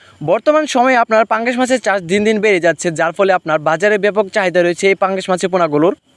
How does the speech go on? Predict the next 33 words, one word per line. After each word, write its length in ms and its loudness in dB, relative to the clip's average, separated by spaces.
তাই 180 2
আপনারা 300 0
যারা 160 4
ভালো 200 2
এবং 120 0
উন্নত 260 0
মানের 220 0
মাছের 240 -2
পোনা 180 2
খুঁজছেন, 280 -2
তারা 240 2
সরাসরি 400 0
আপনারা 260 0
আমাদের 340 0
সাথে 140 -2
যোগাযোগ 320 0
করুন। 160 0
আমাদের 320 0
ফিশ 180 -2
সেন্টার 260 0
বিডি 240 -2
থেকে 140 0
সকল 300 2
ধরনের 280 2
মাছের 260 0
পোনা 140 0
ইনব্রিডিং 360 -2
মুক্ত। 160 -4
আমরা 340 0
আমাদের 240 0
বাছাইকৃত 440 0
বুট 100 2
থেকে 180 2